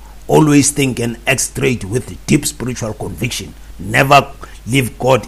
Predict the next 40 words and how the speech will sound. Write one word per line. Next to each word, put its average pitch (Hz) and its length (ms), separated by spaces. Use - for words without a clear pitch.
in 127 80
your 117 160
equation 104 500
of 95 260
existence 90 600
in 139 160
the 123 100
choices 127 460
you 107 100
make 127 320
about 117 300
South 110 260
Africa's 120 400
future - 480
from 95 280
now 117 240
onwards. - 500
And 113 140
then 127 260
God 143 300
bless - 360
South 131 280
Africa 123 380
and 113 140
all 143 180
people 127 380
who 135 80
live 123 260
in 107 140
it. 82 160
This 151 180
should 123 260
be 120 160
our 117 320
motto 113 360
as 104 200
a - 60
country, 104 440
to 123 120
receive 120 400